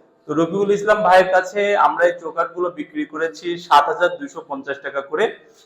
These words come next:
আপনারা দেখতে পাচ্ছেন, আহ, পিছন পাশটা আমরা বিটুমিন করে দিয়েছি, সামনের পাশটা কাঠের ন্যাচারাল আছে। আহ, নাইজেরিয়ান লোহা কাঠটা হচ্ছে আপনার খয়েরি, মানে এটা যে নাইজেরিয়ান যে লোহা কাঠ, ফুল শাড়ি কাঠ,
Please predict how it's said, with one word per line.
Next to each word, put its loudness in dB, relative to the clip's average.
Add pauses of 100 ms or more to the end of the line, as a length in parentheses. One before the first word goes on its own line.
(140)
আপনারা 4
দেখতে 0
পাচ্ছেন, 2
আহ, 4 (100)
পিছন -8
পাশটা 0
আমরা -2
বিটুমিন -10
করে -4
দিয়েছি, -8 (340)
সামনের 2
পাশটা 6
কাঠের 2
ন্যাচারাল 2
আছে। 2 (520)
আহ, 4
নাইজেরিয়ান 6
লোহা 4
কাঠটা 2
হচ্ছে -4
আপনার -4
খয়েরি, 2 (480)
মানে -4
এটা 6
যে -2
নাইজেরিয়ান 0
যে -12
লোহা 2
কাঠ, -10
ফুল -8
শাড়ি -2
কাঠ, 0